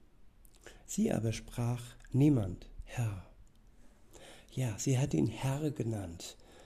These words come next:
Und auch wenn jetzt nicht ganz genau alles offengelegt wird, ist das ein Zeichen, wenn ich dem, der mir da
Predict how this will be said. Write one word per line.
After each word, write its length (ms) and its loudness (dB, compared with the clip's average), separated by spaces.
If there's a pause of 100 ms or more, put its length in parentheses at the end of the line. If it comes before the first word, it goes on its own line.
(540)
Und 260 -2
auch 220 -2
wenn 180 4
jetzt 260 0
nicht 220 2
ganz 360 0
genau 400 2
alles 600 0 (320)
offengelegt 1000 0
wird, 420 0 (440)
ist 260 -2
das 380 0
ein 280 -2
Zeichen, 840 2 (480)
wenn 180 4
ich 400 -4 (240)
dem, 600 4 (400)
der 200 4
mir 200 6
da 240 0